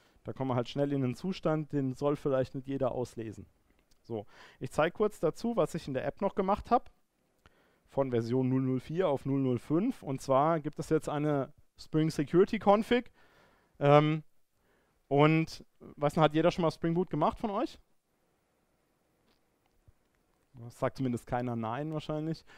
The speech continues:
Äh, hat sich ein bisschen geändert. In Spring Boot eins konnte man, äh, außen an der Application Config noch ein bisschen dran rumbauen. In Spring Boot zwei läuft es nur noch über den, äh, Web Security Configura-, Configure Adapter, den man hier instanziert als Bean.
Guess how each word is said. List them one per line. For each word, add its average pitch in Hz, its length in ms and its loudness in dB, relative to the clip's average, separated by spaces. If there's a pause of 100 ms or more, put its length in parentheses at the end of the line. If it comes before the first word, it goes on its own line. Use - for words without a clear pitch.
(280)
Äh, 135 280 2 (1600)
hat - 160 -4
sich - 120 -8
ein 151 80 -2
bisschen 165 280 0
geändert. 160 340 4
In 151 80 -2
Spring 160 300 -2
Boot 156 200 2
eins 156 440 -2
konnte 143 260 0
man, 135 280 2
äh, - 20 -2
außen 131 760 2
an 127 140 0
der 123 120 2
Application 143 460 -2
Config 160 300 -2
noch 151 80 -4
ein 147 80 0
bisschen 151 240 -4
dran 135 180 -2
rumbauen. 165 460 4 (240)
In 131 100 -6
Spring 147 260 -2
Boot 147 180 0
zwei 143 220 2
läuft 151 260 2
es 135 120 -6
nur 151 200 2
noch 175 320 0 (100)
über 143 180 2
den, 135 300 0
äh, 127 180 2
Web 160 160 2
Security 185 440 2
Configura-, 165 640 -2
Configure 190 400 0
Adapter, 170 400 0
den 156 140 -2
man 156 120 -2
hier 151 140 -2
instanziert 160 560 -2 (480)
als - 240 -6
Bean. 202 320 0